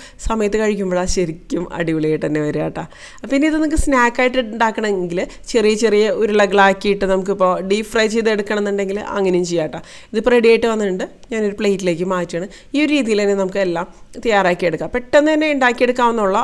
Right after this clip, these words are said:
ആ ഒരു ഉരുളക്കിഴങ്ങിൻ്റെ ടേസ്റ്റ് തന്നെയാണ് ഈ ഒരു ഇതിൽ മുന്നിട്ട് നിൽക്കുക കേട്ടോ.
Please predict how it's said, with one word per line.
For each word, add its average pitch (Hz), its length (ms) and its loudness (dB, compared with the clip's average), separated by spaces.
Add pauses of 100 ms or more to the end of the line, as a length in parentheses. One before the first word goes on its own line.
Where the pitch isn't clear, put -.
(140)
ആ - 80 2
ഒരു 285 100 -2 (100)
ഉരുളക്കിഴങ്ങിൻ്റെ 262 800 2 (140)
ടേസ്റ്റ് 254 420 -2
തന്നെയാണ് 240 280 -2 (360)
ഈ 226 120 2
ഒരു 214 160 4
ഇതിൽ 196 140 2 (400)
മുന്നിട്ട് 202 460 4
നിൽക്കുക 185 240 0
കേട്ടോ. 156 160 -6